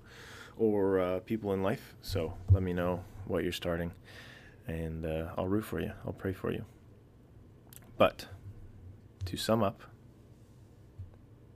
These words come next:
your life is a marathon. It is a journey that you're on. Please take a step this week.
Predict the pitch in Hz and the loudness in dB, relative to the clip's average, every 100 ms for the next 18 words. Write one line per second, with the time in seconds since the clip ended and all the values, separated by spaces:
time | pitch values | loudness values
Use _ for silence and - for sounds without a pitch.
0 | - - - - 95 98 98 92 90 87 | -20 -20 -20 0 4 8 8 8 2 2
1 | 80 78 - - - - - - - - | 2 0 -4 -12 -14 -20 -20 -20 -20 -20
2 | - - - - 92 90 85 82 80 82 | -20 -18 -14 -4 -2 -2 -2 -4 -6 -8
3 | - - 110 107 110 107 95 98 87 85 | -12 2 4 6 4 2 -2 0 0 0
4 | 80 82 85 - - - - - - - | 0 -4 -6 -14 -20 -18 -18 -18 -18 -18
5 | - - - - - 120 117 113 - - | -18 -18 -20 -16 0 2 4 4 2 -4
6 | - - - - 95 - 90 - - - | -10 -12 -6 -4 -2 -2 -4 -4 -10 -10
7 | - - | -10 -14